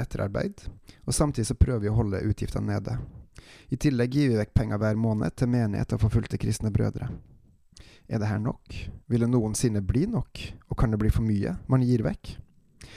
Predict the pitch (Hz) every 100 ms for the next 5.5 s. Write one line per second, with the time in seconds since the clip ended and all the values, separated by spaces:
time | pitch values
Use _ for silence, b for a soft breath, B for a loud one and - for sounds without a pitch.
0 | B B 117 151 147 139 127 - 123 110
1 | 107 - 107 123 113 - 98 - - 92
2 | - - - - 107 95 - 101 - 110
3 | 101 - - - - - _ B B B
4 | 120 113 131 123 113 127 117 101 - 98
5 | - 113 - 120